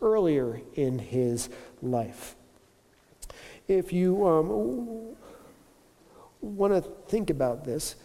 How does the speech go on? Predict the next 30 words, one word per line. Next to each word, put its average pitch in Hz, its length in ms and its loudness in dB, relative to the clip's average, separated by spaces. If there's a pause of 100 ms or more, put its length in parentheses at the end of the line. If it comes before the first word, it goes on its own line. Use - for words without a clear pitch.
(100)
how - 160 -2
you 165 140 2
can 151 260 0
know 151 340 4
that 147 140 0
this 147 180 -4
is - 80 -8
forecast 139 640 0
earlier, 156 320 2 (260)
know 160 400 2
that 220 200 0 (280)
we've 208 480 0
did 196 160 0
this 170 200 2
in 147 100 -2
earlier 175 340 4
studies. 139 460 -2 (1600)
We 190 220 2
looked 214 300 2
at 165 200 2
the 156 100 4
Deuteronomic 170 880 4
commands 135 560 0
for 151 200 -2
how 143 640 2
Israelites' 185 560 2
kings 156 560 2
were 143 180 2
to 131 160 -4
be 131 340 2